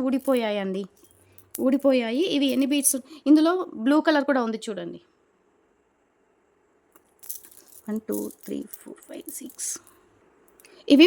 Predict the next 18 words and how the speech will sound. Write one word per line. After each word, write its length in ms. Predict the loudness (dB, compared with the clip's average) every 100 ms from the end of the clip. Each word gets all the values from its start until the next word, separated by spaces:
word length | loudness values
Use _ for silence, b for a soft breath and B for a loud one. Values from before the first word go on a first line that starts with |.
| 8
ఫోర్టీన్ 320 | 6 8 6 6
బీడ్స్ 260 | 4 2 2
ఉన్నాయండి, 400 | 2 0 -2 -2 0
డ్రాప్ 240 | 0 0 0
షేప్ 140 | 2 2
మోడల్. 240 | 0 0 4 4
మీరు 160 | 4 0 0
వేటికైనా 420 | -2 2 2 2
సరే 120 | 0 0
వేసుకుంటాము 640 | 0 -2 0 0 0 -4 -4
అనుకుంటే 300 | -8 -8 -6 -2
తీసుకోండి. 380 | 0 -2 -6 -4 0
లెమన్ 220 | 4 4 2
ఎల్లో 140 | 0 -4
అండి, 120 | -6 -2
లైట్, 200 | -2 0 -2 -2 -8 -10
ఆ, 60 | -10 -8 -10 -8 0
క్రీమ్ 220 | 0